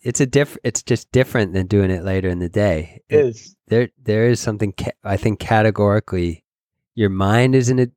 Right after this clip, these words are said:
Speaker 1: in a, it's a, it's in a lower state of consciousness when you wake up. There's, there's a lot more inertia in the body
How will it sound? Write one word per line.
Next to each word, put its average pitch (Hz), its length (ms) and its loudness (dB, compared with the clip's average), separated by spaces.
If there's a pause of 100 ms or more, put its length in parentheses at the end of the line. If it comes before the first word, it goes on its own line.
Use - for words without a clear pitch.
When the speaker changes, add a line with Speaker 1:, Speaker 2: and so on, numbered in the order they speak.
Speaker 1:
in 113 160 -2
a, 107 140 -2
it's - 220 -6
a, 107 180 0
it's - 160 -2
in 101 80 -2
a 90 80 0
lower 98 340 4
state 101 480 0
of 95 140 -6
consciousness 101 800 -6
when 107 120 -4
you 107 100 -2
wake 101 260 0
up. 98 200 0
There's, - 280 -2 (800)
there's 180 200 0
a - 60 2
lot 107 480 4 (140)
more 107 360 4
inertia 95 560 0
in 87 140 0
the 87 60 0
body 87 520 0